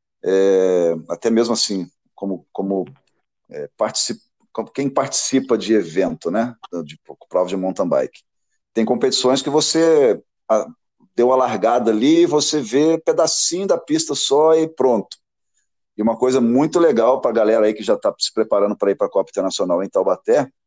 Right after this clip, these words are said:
é que a nossa pista, você vai, talvez, conseguir de um ponto parado ali, você vai conseguir ver quarenta, cinquenta por cento da pista toda.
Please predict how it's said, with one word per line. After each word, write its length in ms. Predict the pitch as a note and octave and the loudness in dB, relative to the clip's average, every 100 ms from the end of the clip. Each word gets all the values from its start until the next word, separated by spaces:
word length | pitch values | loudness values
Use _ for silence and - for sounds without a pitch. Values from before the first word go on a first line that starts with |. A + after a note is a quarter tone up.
| _ _ _ _ | _ _ _ _
é 140 | F#2 F#2+ | -6 -6
que 160 | - | 0
a 80 | G#2+ | 0
nossa 320 | G#2+ A#2+ A2 | 2 0 -2
pista, 500 | F#2+ A#2+ D#3 - G#2 | -6 -2 0 0 -2
você 360 | F2 G#2 - A#2 | -2 -2 0 0
vai, 840 | A#2+ C3+ D3 D3 C#3+ C3+ B2 A#2 G#2+ - | 2 2 4 2 4 4 6 4 2 -2
talvez, 840 | B2 A#2 G#2+ C3+ C#3+ A#2+ - - - | -2 0 2 2 2 0 -2 -4 -4
conseguir 460 | C3 - A#2 B2 | -4 -4 -4 -4
de 140 | A2 A#2+ | -2 -2
um 120 | D#3 | -4
ponto 460 | - C3 C3+ C3+ A#2+ | -2 0 0 -2 -4
parado 580 | B2+ A2 G#2 A2+ A2 | -2 2 2 2 2
ali, 140 | G#2 A#2 | 0 0
você 160 | C3 C#3+ | 0 -2
vai 100 | C#3+ | -2
conseguir 400 | D3 - B2 B2+ | -2 -4 -4 -4
ver 460 | G#2+ C#3 C#3 G#2 | 2 4 4 2
quarenta, 440 | - A2+ A2 B2+ - | 2 2 2 0 -2
cinquenta 380 | - G#2 A2+ - | -6 -4 -6 -6
por 160 | G2+ | -8
cento 260 | - G2+ - | -4 -6 -2
da 120 | F#2+ | -4
pista 340 | - F#2+ - - | -4 -10 -10 -10
toda. 320 | E2+ D#2 | -6 -6